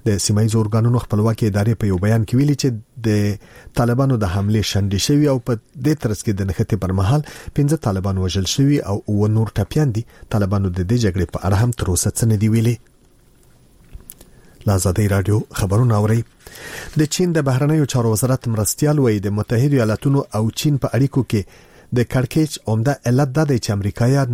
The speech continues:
له چین سره د یو خیالي دښمن په څیر چلند کوي. شي فانګ نن د امریکا د بهرنیو چارو وزارت مرستیالې وینډي شیرمن ته وویل متحد ایالاتونه هڅه کوي چې د، وبخښئ، متحد ایالاتونه هڅه کوي چې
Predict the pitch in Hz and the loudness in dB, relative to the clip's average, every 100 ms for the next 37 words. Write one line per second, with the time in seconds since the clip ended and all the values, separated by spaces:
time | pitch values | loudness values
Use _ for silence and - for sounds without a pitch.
0 | 107 98 - 160 143 120 98 101 92 - | -2 -2 -2 -2 0 0 0 0 -2 -2
1 | 104 127 143 98 107 101 - 98 - 104 | 0 0 0 -2 -2 -2 -2 -4 -2 -2
2 | - 127 156 120 110 117 - - - - | -2 0 0 0 0 0 -2 -12 -10 -2
3 | 135 123 143 131 117 - - 135 123 107 | -2 0 0 0 -2 -4 -2 0 2 0
4 | 101 - 113 110 98 101 123 131 - 107 | 0 0 0 0 0 2 2 2 0 -2
5 | 101 95 107 110 107 95 92 - 147 131 | 0 0 0 -2 -2 -2 -2 0 0 0
6 | - - - - 120 113 135 131 127 143 | -2 -6 -20 -4 0 2 2 2 2 0
7 | - - 165 151 113 95 104 104 101 101 | -2 -2 0 0 0 -2 0 2 2 0
8 | - 110 - 90 123 123 110 95 95 107 | -2 -4 -2 0 -2 0 0 0 -2 -2
9 | 92 131 - - 143 139 156 - - - | 0 0 -2 0 0 0 -4 -4 -18 -20
10 | - - 107 107 107 104 - _ - - | -18 -12 -2 0 0 -4 -12 _ -20 -20
11 | - - - - - - - - - - | -20 -20 -20 -20 -20 -20 -20 -20 -20 -20
12 | - - 247 240 - 127 131 131 120 120 | -20 -16 -6 -2 0 2 0 0 0 0
13 | 113 131 139 113 110 139 117 151 - - | 0 0 2 0 0 0 0 0 -2 -2
14 | 151 156 - | 0 0 0